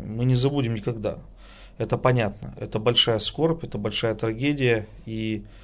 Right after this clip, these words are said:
э, это одна из тех ран, которая, э, которая будет болеть. И болит сердце каждого россиянина. Каждый, каждый переживает об этом, кто знает об этой трагедии.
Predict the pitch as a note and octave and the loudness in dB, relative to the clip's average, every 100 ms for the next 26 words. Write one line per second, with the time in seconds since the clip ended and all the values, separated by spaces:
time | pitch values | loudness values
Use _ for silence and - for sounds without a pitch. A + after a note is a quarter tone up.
0 | - G#2+ G#2 G#2+ - A2+ A2 A2+ F2+ - | -10 -6 -4 -4 -4 0 0 0 -4 -10
1 | - A2+ A#2+ B2 A2+ - A#2 A#2+ C#3 C#3+ | -4 -2 4 4 6 2 0 4 6 6
2 | C3+ - A#2+ A#2+ A2+ G2+ - - - - | 0 0 2 4 2 -2 -12 -20 -20 -18
3 | - - F#2 - G2+ A#2+ A#2 A2 A2+ G#2+ | -16 -12 -12 -10 -4 0 0 0 -4 -2
4 | A2 A#2 C3+ C3+ - - - - - G#2+ | 0 2 2 0 -12 -20 -20 -18 -8 -6
5 | G#2+ G#2 G2+ G#2 A2+ B2 A#2+ - B2 - | -4 -4 -4 0 4 4 4 4 4 2
6 | - C#3 A#2+ G#2+ G#2 - A#2+ A2 G2+ G2+ | 4 6 6 2 4 4 4 2 0 -4
7 | - B2 G#2+ F#2+ - C3+ G#2 G2+ A2+ G2+ | 2 2 4 -2 2 2 2 -4 -4 -4
8 | G#2 G#2 G2 G2+ G2+ G2 G2+ - G#2 G#2+ | -2 -4 -4 -4 -6 -8 -12 -10 -8 -6
9 | G#2 G2+ G#2 G#2 - G#2 G2+ G#2 | -6 -6 -10 -10 -10 -10 -10 -12